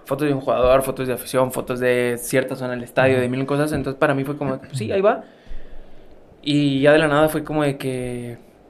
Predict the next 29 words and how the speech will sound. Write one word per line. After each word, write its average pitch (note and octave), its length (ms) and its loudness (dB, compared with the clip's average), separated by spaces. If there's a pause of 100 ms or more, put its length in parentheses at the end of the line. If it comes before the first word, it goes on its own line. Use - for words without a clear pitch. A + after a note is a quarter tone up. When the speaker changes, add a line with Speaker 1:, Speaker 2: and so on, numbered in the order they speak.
(380)
Speaker 1:
creo D3 140 0
que E3+ 100 0
fue F3 140 2
en F3 100 2
el, E3 500 0
como C#3 260 0
tres C#3+ 300 0
días E3+ 200 2
antes E3 280 -2
de, D3 440 2
del C3+ 360 -2
shooting, G3 440 -4 (800)
me C#3+ 140 -2
dicen D3 260 0
de D3 140 0
que, A#2+ 720 -6
"¿Ya C#3 120 0
le F#3+ 80 0
hicimos F3+ 300 -2
o D#3+ 40 -4
no?" D3 220 -4 (1000)
Que C3 80 -6
me, B2+ 180 -6
me C3 140 -8
dicen D3+ 180 -2
de C#3+ 100 -4
qué, C#3 160 -2
"¿O C3+ 60 -8
qué?". C#3+ 180 -8